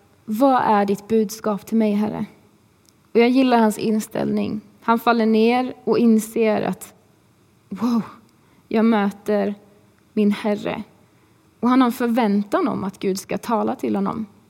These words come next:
Han sitter inte bara där utan frågar också: "Vad har du för budskap till mig?" Och så bekänner han också. "Vad har du, Herre,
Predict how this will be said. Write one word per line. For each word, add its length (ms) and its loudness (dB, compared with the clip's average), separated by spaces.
Han 160 -2
sitter 260 0
inte 100 2
bara 160 4
där 60 2
utan 200 -2
frågar 360 0
också: 200 -4
"Vad 160 -2
har 120 4
du 80 0
för 140 -12
budskap 560 -4
till 100 -2
mig?" 340 0
Och 100 -2
så 100 0
bekänner 500 0
han 180 2
också. 420 -8
"Vad 160 -2
har 120 2
du, 360 0
Herre, 600 -2